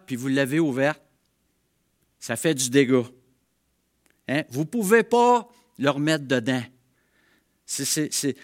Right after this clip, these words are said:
comme si de rien n'était. Ça marche pas comme ça.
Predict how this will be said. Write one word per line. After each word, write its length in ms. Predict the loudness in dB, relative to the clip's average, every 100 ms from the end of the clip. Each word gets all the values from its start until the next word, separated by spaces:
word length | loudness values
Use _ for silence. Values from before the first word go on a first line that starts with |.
| _
comme 160 | -2 2
si 200 | 2 4
de 80 |
rien 280 | 2 4 2
n'était. 400 | 2 0 -2 -4
Ça 180 | -4 0
marche 260 | 2 0 0
pas 160 | 0
comme 200 | 2 -2
ça. 160 | -2